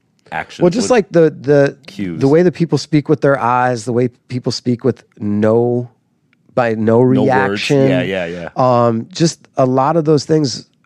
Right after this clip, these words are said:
Speaker 2: I think
Speaker 1: <laughs>
Speaker 2: were beneficial to me to learn early on because, like, that poker face is critical.
Speaker 1: Yeah.
Speaker 2: More so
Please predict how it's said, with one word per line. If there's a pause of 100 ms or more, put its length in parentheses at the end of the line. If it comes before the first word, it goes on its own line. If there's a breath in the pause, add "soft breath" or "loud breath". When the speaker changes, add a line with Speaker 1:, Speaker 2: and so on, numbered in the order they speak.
Speaker 2:
I
think (280)
Speaker 1:
<laughs>
Speaker 2:
were (240)
beneficial
to
me (300)
to
learn
early
on
because,
like, (1040 soft breath)
that
poker
face
is
critical.
Speaker 1:
Yeah. (680 soft breath)
Speaker 2:
More
so